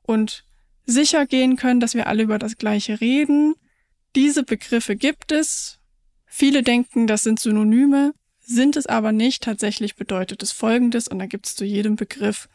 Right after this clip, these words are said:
eine kurze Erklärung.“ Im Bereich Rechtschreibfehler kann ich das sehr ähnlich machen, also zum Beispiel eine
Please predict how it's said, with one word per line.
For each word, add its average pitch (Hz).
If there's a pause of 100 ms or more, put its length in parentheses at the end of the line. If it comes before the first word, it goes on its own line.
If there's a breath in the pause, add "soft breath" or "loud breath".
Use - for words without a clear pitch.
(280)
eine 240
kurze -
Erklärung.“ 170 (640)
Im 262
Bereich 240
Rechtschreibfehler 262
kann 233
ich 220
das 202
sehr 202
ähnlich 269
machen, 262
also 214
zum -
Beispiel 220
eine 214